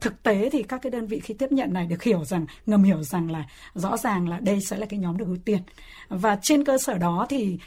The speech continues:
nó không phải cứ ngẫu nhiên ai đủ điều kiện là được xét sang thăng hạng. Và như vậy cơ hội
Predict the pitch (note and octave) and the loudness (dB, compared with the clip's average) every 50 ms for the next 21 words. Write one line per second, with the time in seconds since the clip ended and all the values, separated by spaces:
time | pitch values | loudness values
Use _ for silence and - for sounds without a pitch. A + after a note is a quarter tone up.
0 | - - C#4+ D4 - D4+ C#4+ C#4 - A#3+ F3+ E3+ - - A3+ A#3+ C#4 D4 D4+ C#4 | -8 -6 -6 -2 0 0 0 0 0 -2 -4 -4 -2 -2 0 4 6 6 6 6
1 | A#3+ C4 C#4 C4+ B3+ B3 - - A#3+ A3+ G#3 A3 E3+ D3 E3+ E3 - - A#3+ A3 | 4 2 2 2 0 -2 -6 -6 -6 -6 -4 -4 -4 -4 -4 -6 -2 0 0 0
2 | - - - E3+ E3 D#3+ D#3 E3 E3 - - B3 B3+ C4 - A#3 G3+ F#3+ F3+ F#3 | 0 -4 -10 -10 -8 -6 -6 -8 -8 -10 -10 -10 -10 -10 -10 -8 -8 -8 -8 -8
3 | G#3 G#3 G3 G3+ G3+ - - - - - - - - - - B3 B3+ C#4+ C4 C4+ | -6 -4 -2 -2 -2 -4 -8 -14 -20 -20 -20 -20 -14 -4 0 2 2 4 4 2
4 | A3+ F3 - C#4 C#4 C#4 A#3+ C4+ A3+ - | 0 0 2 2 2 4 4 2 0 0